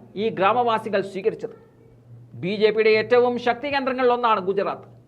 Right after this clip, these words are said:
അവിടെയാണ് ഇത്തരത്തിൽ ആറോളം ഗ്രാമങ്ങളിൽ വോട്ടെടുപ്പ് ബഹിഷ്കരണം ഉണ്ടായിരിക്കുന്നത്. അതൊക്കെ ബി ജെ പിയുടെ വലിയ സാധ്യതകൾക്ക് മങ്ങലേൽപ്പിക്കുന്ന ഒന്നാണ്.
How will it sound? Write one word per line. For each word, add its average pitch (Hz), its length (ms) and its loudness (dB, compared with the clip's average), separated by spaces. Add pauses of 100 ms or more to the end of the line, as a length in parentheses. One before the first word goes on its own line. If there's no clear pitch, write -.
(240)
അവിടെയാണ് 294 460 4
ഇത്തരത്തിൽ 254 460 2
ആറോളം 311 500 6
ഗ്രാമങ്ങളിൽ 262 500 2
വോട്ടെടുപ്പ് 247 460 0
ബഹിഷ്കരണം 233 560 0
ഉണ്ടായിരിക്കുന്നത്. 190 520 -4 (720)
അതൊക്കെ 208 300 0
ബി 196 240 -4
ജെ 240 160 6
പിയുടെ 233 260 0
വലിയ 226 260 4
സാധ്യതകൾക്ക് 262 840 2
മങ്ങലേൽപ്പിക്കുന്ന 240 720 0
ഒന്നാണ്. 156 320 -10